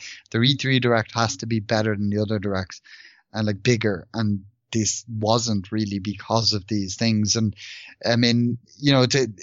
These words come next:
they ended on a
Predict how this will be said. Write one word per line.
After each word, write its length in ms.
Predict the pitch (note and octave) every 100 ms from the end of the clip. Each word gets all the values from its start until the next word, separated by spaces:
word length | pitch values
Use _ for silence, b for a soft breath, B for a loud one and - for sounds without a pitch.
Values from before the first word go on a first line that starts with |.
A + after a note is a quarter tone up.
| D#2 A2
they 180 | D3
ended 540 | C#3+ D#3 E3+ E3 D3 C3 _ _ _ _ _ _ _ _ _ _ _ - - -
on 180 | D3+ D3
a 160 | C#3+